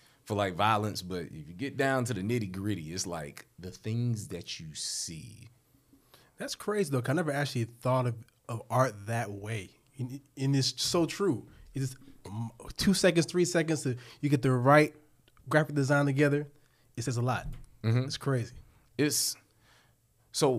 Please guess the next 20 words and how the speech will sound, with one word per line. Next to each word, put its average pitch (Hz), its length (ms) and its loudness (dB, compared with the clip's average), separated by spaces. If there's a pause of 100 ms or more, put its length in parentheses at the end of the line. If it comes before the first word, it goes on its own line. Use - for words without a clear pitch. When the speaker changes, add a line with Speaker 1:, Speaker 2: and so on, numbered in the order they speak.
Speaker 1:
what 110 200 0
I 123 120 4
try 147 140 4
to 120 60 4
do 110 80 -2
with 95 100 -2
my 95 200 -2
art 78 300 -4
is 78 640 -10 (480)
when, 92 600 -6 (140)
when - 200 -8
I 117 100 2
make 127 280 -2
these 104 200 -4
pieces 104 460 -4
that 85 160 -6
are 76 60 -8
dealing 85 300 -10
with, 76 140 -14
like, 69 300 -12